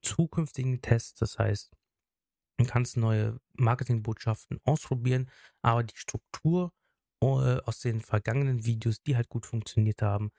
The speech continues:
einfach beibehalten. Und da sollte es auf jeden Fall nicht schief gehen. Wenn du, natürlich geht dann nicht alles durch. Das heißt, es wird nicht jede Anzeige performen und durch die Decke gehen, aber damit hast du schon eine Grundbasis geschaffen,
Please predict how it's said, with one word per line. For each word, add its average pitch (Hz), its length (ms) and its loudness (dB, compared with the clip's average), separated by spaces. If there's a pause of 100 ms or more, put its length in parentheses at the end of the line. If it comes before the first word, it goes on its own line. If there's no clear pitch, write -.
(200)
einfach 107 320 2
beibehalten. 123 840 0 (240)
Und 113 80 2
da 104 80 4
sollte 107 320 0
es 107 120 -8
auf 107 100 -6
jeden 107 160 0
Fall 107 340 0 (160)
nicht 107 480 2 (260)
schief - 460 -2
gehen. 143 260 -2 (360)
Wenn 123 140 6
du, 131 180 0
natürlich 107 400 -4
geht - 160 -4
dann 107 120 4
nicht 107 180 -2
alles 117 260 -2
durch. 131 340 -2
Das - 180 -10
heißt, - 320 0 (680)
es 113 380 0
wird 113 140 2
nicht 117 200 -2
jede 120 200 2
Anzeige 113 480 0
performen 127 600 -2
und 110 120 -2
durch 110 120 0
die 117 140 0
Decke 135 260 -2
gehen, 120 320 -2 (400)
aber 123 260 2
damit 120 320 -2
hast 113 160 -6
du 110 40 4
schon 113 200 2
eine 104 160 0
Grundbasis 123 720 -2
geschaffen, 110 560 -2